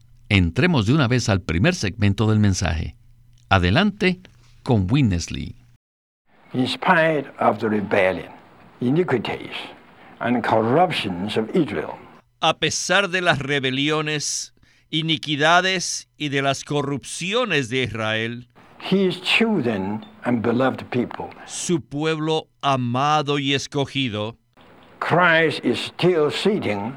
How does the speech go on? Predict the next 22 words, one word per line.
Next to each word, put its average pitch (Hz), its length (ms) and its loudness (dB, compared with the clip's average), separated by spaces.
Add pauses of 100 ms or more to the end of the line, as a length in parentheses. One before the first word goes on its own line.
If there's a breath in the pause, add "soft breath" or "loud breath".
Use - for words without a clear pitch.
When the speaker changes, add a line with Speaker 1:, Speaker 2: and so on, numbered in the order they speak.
(140)
Speaker 2:
on 120 220 2
the 104 140 2
high 135 760 4 (300)
and 117 400 0
lofty 127 920 2 (220)
throne 110 720 -2 (260)
in 113 160 -10
glory. - 500 -12 (520 soft breath)
Speaker 3:
Cristo 120 480 -4
todavía 117 520 0
está 117 260 -4
sentado 117 600 -4
sobre 113 360 -6
un 104 220 -8
trono 117 440 -6
alto 117 640 -4
y 147 120 -6
sublime 143 760 -2
en 135 200 0
gloria. 110 640 -4 (680)
Todo 240 260 -4
cambia. 151 460 -8